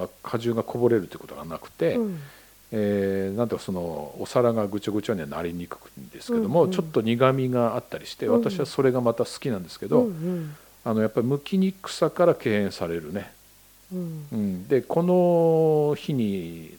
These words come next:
Speaker 1: あの、先ほどの十一種の柑橘の中で、えー、一番安いのが八朔と伊予柑ですから、
Speaker 2: うん。
Speaker 1: あの、そんなことも影響してるのかもしれません。
Speaker 2: うんうんうん。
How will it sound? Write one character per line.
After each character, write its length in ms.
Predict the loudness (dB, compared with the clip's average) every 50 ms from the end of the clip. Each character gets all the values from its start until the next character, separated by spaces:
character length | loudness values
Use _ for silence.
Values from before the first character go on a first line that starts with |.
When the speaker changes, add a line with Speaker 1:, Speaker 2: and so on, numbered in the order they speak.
| -12 -8
Speaker 1:
あ 80 | -8
の、 160 | -6 -6 -6 -8
先 200 | -10 -8 -4 -2
ほ 80 | 0
ど 120 | 2 2 2
の 100 | 2 2
十 200 | 2 2 2 2
一 100 | 2 0
種 80 | -4 -8
の 60 | -6
柑 180 | -6 -6 -6
橘 240 | -6 -8 -8 -6 -6
の 60 | -4
中 200 | -4 -4 -4 -2
で、 300 | 2 4 4 4 4 0 -6 -14 -20 -20 -20 -20 -20 -20 -20 -10 -6
え 160 | -2 0 0
ー、 20 |
一 200 | 0 -2 -4 -2
番 180 | 0 2 2 4
安 260 | 2 2 0 0 -2
い 40 | 0
の 100 | 0 -2
が 60 | -2 -4
八 160 | -6 -6 -6
朔 240 | -8 -8 -10 -10 -10
と 100 | -10 -8
伊 80 | -6
予 80 | -6 -6
柑 180 | -6 -8 -10
で 80 | -12 -12
す 120 | -14 -14
か 100 | -14 -12
ら、 120 | -10 -8 -6
Speaker 2:
う 40 | -6
ん。 300 | -6 -6 -6 -10 -12 -14 -16 -18 -20 -20 -18 -12
Speaker 1:
あ 80 | -10 -10
の、 140 | -10 -10 -8
そ 160 | -4 -2 0
ん 120 | 2 2
な 380 | 2 2 2 2 2 2 0 -2 -4 -8 _ _
こ 120 | -8 -8 -4
と 140 | -2 -2 -4
も 420 | -2 -4 -8 -10 -12 -16 -18 -20 -20 -20 -20 -20 -20 -20 -20 -20 -20 _ _ _ _ _ -18 -16 -10 -8
影 100 | -6 -6
響 160 | -6 -6 -6 -8
し 80 | -6
て 100 | -6 -8
る 60 | -8
の 80 | -6 -4
か 100 | -4 -4
も 100 | -4 -4
し 140 | -6 -10 -14
れ 60 | -14
ま 120 | -16 -16 -16
せ 320 | -16 -16 -16 -14 -12 -12 -6
ん。 60 | -4
Speaker 2:
う 40 | -4
ん 20 |
う 40 | -2
ん 40 | -2
う 460 | -4 -6 -6 -8 -8 -8 -8 -8 -8
ん。 380 | -10 -10 -12 -12 -12 -12 -12